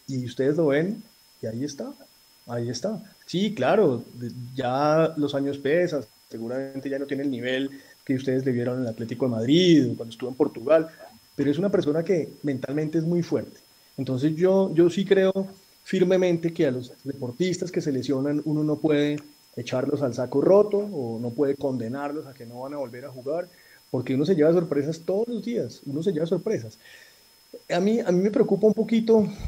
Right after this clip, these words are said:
y ese no es un tema solamente del fútbol colombiano, eh, la inmediatez con que la gente quiere recuperarlos, y eso a veces es,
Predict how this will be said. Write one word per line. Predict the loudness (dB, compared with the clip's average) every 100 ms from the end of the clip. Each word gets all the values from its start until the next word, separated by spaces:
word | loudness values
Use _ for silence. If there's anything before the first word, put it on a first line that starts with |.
| 4
y | 4
ese | 6
no | 4
es |
un | 2 -2
tema | -2 -2
solamente | -4 -4 -6 -4
del | -4 -4
fútbol | -6 -6 -6
colombiano, | -2 -2 0 -2 -2 -4 -12 _ _ _ _
eh, | -4 -2 -2 -4 -2
la | 0 2
inmediatez | 2 4 4 2 4 2 2
con | 0
que | 2 2 2
la | -2
gente | -4 -4 -6
quiere | 0 2 2 -2 -8 -20 _ _ -6
recuperarlos, | -6 -4 -2 0 0 -2 -8 -16 _ _ _ _
y | 0 2
eso | 2 2
a |
veces | 2 2 -2 -4 -12 _ _ _ _ _ -2
es, | 0 0 -4 -6